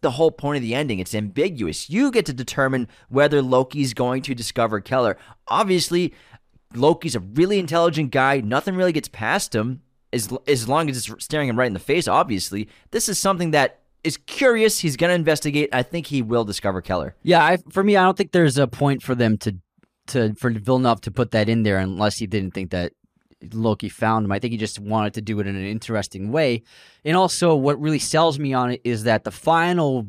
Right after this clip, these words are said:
Speaker 2: whistle, Loki's, 'cause at first Loki keeps looking back and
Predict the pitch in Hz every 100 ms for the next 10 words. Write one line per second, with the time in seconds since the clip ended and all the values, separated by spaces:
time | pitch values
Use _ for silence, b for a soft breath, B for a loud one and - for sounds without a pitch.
0 | - 113 120 - 107 117 - _ _ _
1 | _ 113 139 143 143 127 - - - 139
2 | 135 160 156 127 135 135 139 127 120 131
3 | 117 127 120 123 92 110 113 - 104 95
4 | 95